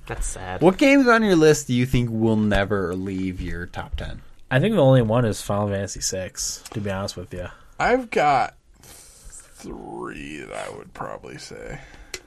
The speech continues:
Speaker 2: Which one?
Speaker 4: They're
Speaker 2: I'm
Speaker 4: all
Speaker 2: curious.
Speaker 4: co-, they're all still to come.
Speaker 3: Eric, number five. Uh,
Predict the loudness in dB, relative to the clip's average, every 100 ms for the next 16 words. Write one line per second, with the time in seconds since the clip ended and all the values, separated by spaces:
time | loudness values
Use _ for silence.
0 | -6 -4 -2 -6 -8 -16 _ -20 -20 _
1 | _ _ _ -18 -18 -18 -20 -20 -14 -6
2 | 0 2 2 2 0 -4 0 4 4 4
3 | 2 -4 -4 -2 -2 -2 -2 -2 -8 -12
4 | -16 -18 _ 6 8 8 4 _ _ _
5 | -20 -20 -20 -20 -20 -20 -8 -4 -4 -2
6 | -2 -2 -4 -14 -16 -16 -16 -18 -20 -18
7 | -18 -18 -2 2 4 4 4 4